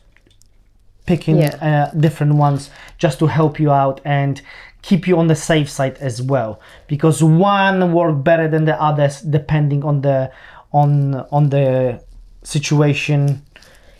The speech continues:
Speaker 2: Yeah, and also I would advise that if you are starting out, that you start with some simple strategies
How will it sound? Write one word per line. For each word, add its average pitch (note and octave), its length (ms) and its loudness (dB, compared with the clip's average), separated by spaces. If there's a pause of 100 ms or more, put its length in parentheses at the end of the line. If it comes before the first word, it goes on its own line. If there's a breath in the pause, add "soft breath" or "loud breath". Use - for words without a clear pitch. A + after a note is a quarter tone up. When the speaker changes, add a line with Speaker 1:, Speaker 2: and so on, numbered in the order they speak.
Speaker 2:
Yeah, F#3 280 0
and G4 100 -2
also B3 340 -2
I F#3+ 200 0
would F3 140 -2
advise E3 680 -2
that D#3 300 -2
if - 180 -4
you F3 140 2
are F3 260 0
starting D#3+ 680 -2
out, B2+ 540 -2
that C#3+ 260 -2
you D#3 80 -6
start D3+ 440 -4
with D#3+ 160 -2
some D3+ 240 -4
simple F3+ 520 -2
strategies A3 840 -6